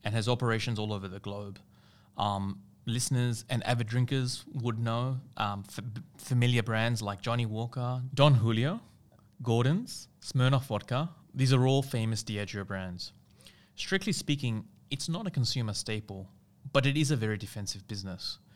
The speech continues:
The company has five percent share of the total alcohol consumption globally, which doesn't sound like a large number, but this is an incredibly fragmented market, and Diageo is one of the leading players.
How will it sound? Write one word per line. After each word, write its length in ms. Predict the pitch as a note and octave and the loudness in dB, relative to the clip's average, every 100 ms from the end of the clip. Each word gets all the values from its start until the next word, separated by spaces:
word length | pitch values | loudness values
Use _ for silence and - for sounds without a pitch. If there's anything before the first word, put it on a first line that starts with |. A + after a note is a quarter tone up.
| - - - | -20 -20 -10
The 80 | |
company 400 | B2 C#3+ D#3+ E3+ | 0 0 2 2
has 340 | C3 B2 A#2 A2 | 2 2 0 -2
five 360 | - A#2+ A#2+ - | -4 -2 -2 -4
percent 320 | A#2 A#2 A2 | -4 -4 -4
share 420 | - A2 G#2+ C#3+ | -4 -4 -6 -6
of 100 | A#2 | -6
the 80 | A#2 | -8
total 400 | - A2+ A2+ A2+ | -6 -4 -4 -4
alcohol 640 | G#2 G#2+ A2 G#2+ A2 G#2+ G#2+ - - | -4 -4 -6 -8 -8 -8 -10 -18 -12
consumption 760 | - G#2+ G#2+ G#2+ G#2 A2 G2+ G2+ - | -8 -6 -6 -8 -8 -8 -8 -10 -16
globally, 600 | - G2+ G2+ G2+ G#2+ F3 - - - - - - | -12 -8 -6 -6 -8 -8 -10 -20 -20 -20 -18 -2
which 260 | D#3+ - | 0 0
doesn't 240 | - E3+ G3 | 0 2 2
sound 220 | E3 D3 | 2 2
like 160 | B2 A#2+ | 0 0
a 40 | |
large 300 | A2 A2 G#2 | 0 0 0
number, 400 | G#2+ A2 G2+ G2 B2+ - | -4 -4 -4 -10 -12 -6
but 200 | A#2+ - - | -6 -6 -12
this 200 | - D3 | -6 -4
is 120 | D3 B2+ | -4 -2
an 80 | |
incredibly 720 | B2 A#2+ - - C#3 C#3 B2+ B2 | -2 -4 -6 -6 -2 -2 0 -4
fragmented 560 | - G#2+ G#2 G2 G2 | -4 -8 -6 -8 -8
market, 480 | G2 F#2+ G2+ - D2+ - - - _ - | -6 -6 -6 -10 -12 -14 -20 -20 _ -2
and 120 | B2 | 0
Diageo 460 | A#2 B2+ B2+ B2+ A#2+ | 2 2 2 0 0
is 100 | A2 | 0
one 160 | A2 | -2
of 60 | A2+ | -2
the 80 | G#2 | -4
leading 340 | G#2+ G#2 G2 | -4 -4 -6
players. 460 | G2+ G#2 F#2+ F#2 | -8 -8 -8 -10